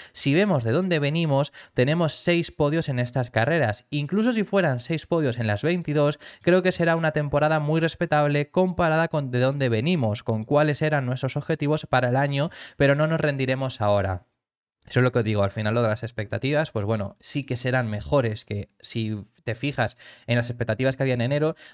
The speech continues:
Yo recuerdo perfectamente con un amigo mío, fuera de cámaras y demás, hablar acerca de esta temporada, y me preguntaba, "Oye, pues, ¿qué pe-, qué esperamos, no, de Aston Martin, de Fernando Alonso este año?". Esto me acuerdo que fue, además...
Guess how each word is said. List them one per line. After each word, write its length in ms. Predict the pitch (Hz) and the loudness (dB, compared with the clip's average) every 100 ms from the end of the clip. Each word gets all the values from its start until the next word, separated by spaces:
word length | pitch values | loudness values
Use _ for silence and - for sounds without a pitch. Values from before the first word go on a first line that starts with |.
| - | -4
Yo 200 | 135 185 | 2 4
recuerdo 680 | 190 180 170 185 170 127 - | 4 2 4 4 4 0 0
perfectamente 1000 | 139 127 - 175 170 165 156 160 147 127 | -2 -2 -2 -4 -2 -6 -4 -4 -4 -2
con 160 | 113 | -2
un 80 | 143 | 0
amigo 320 | 143 143 123 | 0 0 0
mío, 400 | 120 143 120 95 | -2 -2 -4 -6
fuera 360 | 98 - 113 113 | -8 -4 0 0
de 120 | 104 | 0
cámaras 440 | 107 110 104 101 110 | 0 0 0 -2 -2
y 40 | |
demás, 340 | 101 117 113 - | -2 0 -4 -4
hablar 400 | 107 110 123 113 | -2 0 2 0
acerca 400 | 101 120 - 110 | -2 -4 -2 -2
de 80 | |
esta 240 | 107 - 107 | -2 -4 -6
temporada, 560 | 107 101 107 123 131 107 | -4 -4 0 2 2 0
y 40 | |
me 100 | 98 | -4
preguntaba, 460 | - 98 101 110 101 | -6 -8 -2 -2 0
"Oye, 160 | 101 | -2
pues, 180 | 95 104 | -6 -10
¿qué 180 | - 107 | -8 -6
pe-, 220 | 113 110 - | -4 -6 -6
qué 80 | 117 | -6
esperamos, 560 | - 123 113 104 101 | -4 -2 0 0 -2
no, 160 | 110 131 | -2 0
de 140 | 123 | 0
Aston 280 | 113 - 113 | 0 -2 -4
Martin, 420 | 110 113 123 131 - - - | -2 -2 -4 -6 -10 -18 -6
de 120 | 110 | -4
Fernando 340 | 117 110 117 | -2 -2 0
Alonso 280 | 113 117 120 | 0 -2 -4
este 220 | 110 110 | -4 0
año?". 280 | 107 101 98 | 0 0 -2
Esto 260 | 131 135 180 | -2 0 0
me 80 | 170 | 0
acuerdo 340 | 160 175 180 | 0 0 0
que 100 | 135 | -4
fue, 340 | - 151 170 - | -2 0 0 0
además... 600 | 127 120 127 185 220 | 0 2 2 0 -2